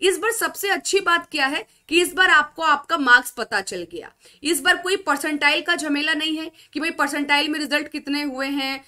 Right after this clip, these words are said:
कैलकुलेट करें। पहले तो पता ही नहीं चलता था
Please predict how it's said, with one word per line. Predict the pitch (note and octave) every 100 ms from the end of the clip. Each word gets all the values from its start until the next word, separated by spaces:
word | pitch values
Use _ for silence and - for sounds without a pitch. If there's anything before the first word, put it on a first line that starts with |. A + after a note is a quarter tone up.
| _ -
कैलकुलेट | C#4 C#4 D4 D4+ D4
करें। | C#4 C#4+ C#4 _ -
पहले | C4+ E4+
तो | G4
पता | F4 D#4+
ही | F#4
नहीं | G#4+
चलता | A4 F#4+ F4
था | D4 G#3+ E3+